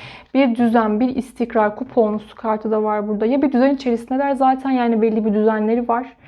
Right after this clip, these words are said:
E, düzeni ve istikrarı seviyor olabilirler. Böyle bir düzende değillerse veya uzun zamandır düzende bir bozulma varsa şu an bunu kazanmış da olabilirler. Ama gene de biraz kendi yalnızlıklarına çekilmişler.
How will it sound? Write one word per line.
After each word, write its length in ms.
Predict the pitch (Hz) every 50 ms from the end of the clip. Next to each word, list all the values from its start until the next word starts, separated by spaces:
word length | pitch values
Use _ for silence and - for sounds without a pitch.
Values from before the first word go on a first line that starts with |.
| - - - - - - - - - - - - - - _ _ _ _ _ - 262
E, 220 | 233 233 226 208
düzeni 340 | 233 233 240 294 302 320 311
ve 100 | 311 285
istikrarı 580 | 262 269 - - 269 269 - 285 277 277 294
seviyor 360 | 285 285 - 269 254 262 269 269
olabilirler. 680 | - 247 247 269 240 254 277 294 262 262 269 285 269 240
Böyle 260 | 269 277 277 294 277
bir 80 | 269
düzende 640 | 226 226 220 220 262 269 285 285 269 269 269 226 220
değillerse 600 | 247 269 294 302 285 247 214 214 214 - - 233
veya 180 | 226 226 226 220
uzun 240 | 240 220 233 262 254
zamandır 440 | 240 247 240 233 233 233 240 220
düzende 480 | 214 220 202 214 233 240 240 240 254 233
bir 160 | 254 240 220
bozulma 400 | 226 233 220 220 233 262 302 302
varsa 320 | 277 247 226 233 233 302 294
şu 240 | 302 - - 294
an 260 | 285 269 277 277 269 254
bunu 200 | 262 269 285 277
kazanmış 760 | - 269 254 220 240 254 262 254 254 269 277 269 - -
da 60 | - 226
olabilirler. 540 | 220 208 208 208 196 208 214 214 214 247
Ama 180 | 277 285 285 277
gene 200 | 254 277 277 269
de 120 | 269 262
biraz 260 | 262 262 262 277 277 -
kendi 300 | - 254 233 240 254 254
yalnızlıklarına 800 | 233 226 220 220 226 233 226 220 220 226 226 - 240 254 277
çekilmişler. 960 | 269 - 247 240 - - 240 240 247 240 - - - - - - 233 - -